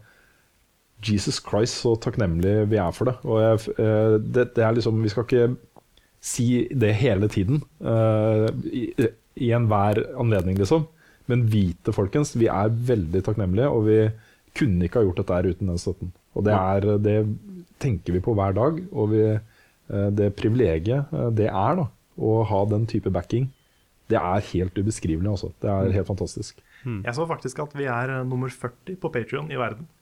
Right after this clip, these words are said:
Speaker 1: <laughs> Seriøst?
Speaker 3: Ja.
Speaker 1: Wow.
Speaker 3: Og jeg tror, av de som ligger over oss, så er det bare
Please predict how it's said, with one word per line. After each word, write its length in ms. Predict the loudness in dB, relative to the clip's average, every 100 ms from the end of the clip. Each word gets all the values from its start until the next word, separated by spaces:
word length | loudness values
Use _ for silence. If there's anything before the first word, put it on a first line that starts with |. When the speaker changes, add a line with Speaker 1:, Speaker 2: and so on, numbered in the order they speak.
| _
Speaker 1:
<laughs> 460 | -8 -4 -4 -4 -6
Seriøst? 580 | -4 0 0 0 -4 -8
Speaker 3:
Ja. 100 | -8 -10 -6
Speaker 1:
Wow. 280 | -4 -4 -8 _ -6
Speaker 3:
Og 360 | -4 -2 -4
jeg 140 | -6 -8 -12
tror, 360 | -12 -8 -6 -8 -14 _ _ _ _ _ _ _ _ -8
av 100 | -4
de 80 | -4
som 100 | -4
ligger 200 | -2 -2
over 100 | -2
oss, 100 | -6
så 60 | -6
er 40 |
det 100 | -6
bare 160 | -6